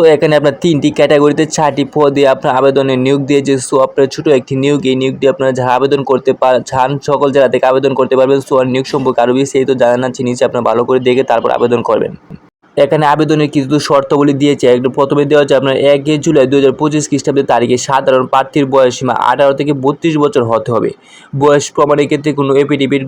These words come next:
গ্রহণযোগ্য হবে না, অর্থাৎ আপনার সার্টিফিকেটে যে বয়স সেটাই আপনার গ্রহণ করা হবে। এছাড়া আরও নিচে অনেকগুলো আপনার, উম, শর্তাবলী দেওয়া হচ্ছে,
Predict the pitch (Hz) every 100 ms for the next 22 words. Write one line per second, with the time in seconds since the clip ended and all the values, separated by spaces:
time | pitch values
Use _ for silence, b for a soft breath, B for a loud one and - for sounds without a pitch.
0 | 131 120 131 135 135 135 123 117 113 117
1 | 135 139 139 143 143 135 156 135 131 131
2 | 135 143 135 135 135 - 131 135 127 135
3 | 123 123 123 127 127 123 117 - - B
4 | B B 135 131 143 131 139 147 156 127
5 | 131 123 135 135 131 135 131 135 135 135
6 | 131 131 135 127 143 135 135 135 135